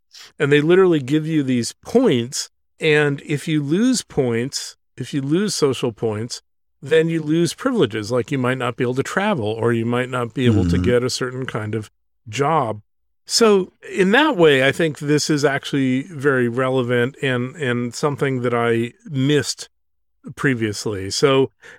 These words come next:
Speaker 1: you know, especially <laughs> maybe we'll get into a little horse trading. You know, if it was this one versus Dance of the Dead, I'm, I'm much more,
Speaker 2: Mm.
Speaker 1: uh, amenable to this one going back on the list.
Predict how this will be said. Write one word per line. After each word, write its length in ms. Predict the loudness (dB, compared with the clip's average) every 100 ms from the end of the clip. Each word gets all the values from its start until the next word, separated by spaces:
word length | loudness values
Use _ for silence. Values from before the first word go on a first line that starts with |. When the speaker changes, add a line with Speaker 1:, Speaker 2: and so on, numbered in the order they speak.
| -4
Speaker 1:
you 120 | 0
know, 220 | 2 2
especially 600 | 2 2 2 4 6 6 4
<laughs> 240 | 2 2
maybe 180 | 0 0
we'll 200 | 0 2
get 140 | 4
into 240 | 4 4 2
a 40 |
little 360 | 2 2 2 4
horse 260 | 4 4
trading. 540 | 2 0 2 0 -2 -4 _ _ _
You 100 | 0
know, 260 | 2 2 2 -4 0
if 180 | 2 6
it 80 | 6
was 260 | 6 4
this 240 | 4 4 4
one 240 | 2 4
versus 400 | 4 4 4 2
Dance 320 | 4 2 2
of 80 | -2
the 80 | -2
Dead, 280 | 2 2 2
I'm, 240 | 0 -2
I'm 280 | -4 -6 -2
much 300 | 0 0 0
more, 320 | -4 -2 0 4
Speaker 2:
Mm. 300 | 6 6 4
Speaker 1:
uh, 260 | -2 0
amenable 640 | 0 4 4 4 2 2 2
to 120 | 0
this 280 | 2 2 2
one 260 | 0 0
going 360 | 0 0 0 0
back 300 | -2 -4 -2
on 160 | -2 -2
the 80 |
list. 480 | -2 -2 -4 -8 -6